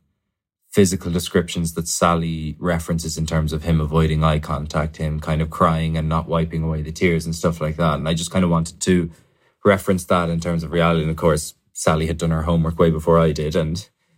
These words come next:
that all kind of added up. It wasn't a matter of me pulling directly from my own life. Of course, you do a little bit where you feel like it's useful. For me personally, with acting,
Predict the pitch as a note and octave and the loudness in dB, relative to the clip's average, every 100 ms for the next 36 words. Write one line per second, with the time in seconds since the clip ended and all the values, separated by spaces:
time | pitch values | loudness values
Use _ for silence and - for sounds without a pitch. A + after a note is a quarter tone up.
0 | _ - E2+ E2 E2+ F2 E2 D#2+ D2+ - | _ 0 4 4 4 2 0 0 -4 -10
1 | - F2 E2+ E2 G#2 E2 - _ _ - | -4 -2 0 2 2 0 -6 _ _ 2
2 | C3 B2 C3+ C3 C3 B2+ A#2 A2+ G#2+ G2 | 4 6 4 2 -2 0 2 2 2 2
3 | G2+ F#2+ - - G#2+ G2+ F#2 F2+ F#2 F2 | 2 0 -4 0 4 4 2 2 2 2
4 | F#2 - F2+ F2 F2 E2+ - F2+ F#2 F2+ | -2 0 2 2 2 0 0 0 2 4
5 | E2 D#2+ F2 E2+ F2+ - G2+ F#2+ F#2 F2+ | 2 2 2 0 -2 2 2 4 0 4
6 | F2 E2 F2+ F#2 E2 E2+ D#2+ E2 E2 - | 4 4 2 2 2 2 2 2 0 0
7 | F2 E2 D#2+ D#2+ D#2 E2+ F#2 F#2 - D#2+ | 2 4 2 -2 -2 2 2 0 0 0
8 | D#2 F#2+ _ _ _ _ _ A2 G2 G2 | 0 -4 _ _ _ _ _ 4 6 4
9 | - G2 F#2 F#2 E2+ E2+ D#2+ D2 - _ | 4 2 2 0 0 2 0 -4 -14 _
10 | - E2+ F2 E2 E2 E2+ - F#2 E2 E2 | -10 -2 0 0 0 -2 -2 0 2 2
11 | D#2 | -2